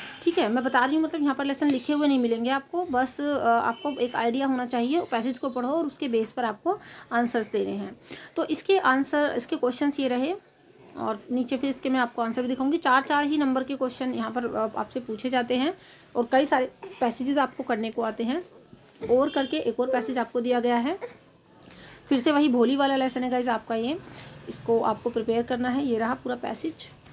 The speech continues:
और इसके फिर क्वेश्चन and इसके आंसर्स अभी हम लोग नीचे देखेंगे,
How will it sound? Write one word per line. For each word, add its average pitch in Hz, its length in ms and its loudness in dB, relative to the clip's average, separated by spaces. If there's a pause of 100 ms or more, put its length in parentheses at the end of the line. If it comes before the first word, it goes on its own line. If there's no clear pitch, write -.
(340)
और 220 260 4
इसके - 340 -6
फिर 302 160 -4
क्वेश्चन 320 600 0 (140)
and 254 180 0
इसके - 220 -6
आंसर्स 208 480 -4
अभी 226 140 0
हम 226 80 2
लोग 214 200 0
नीचे 202 280 0
देखेंगे, 254 440 0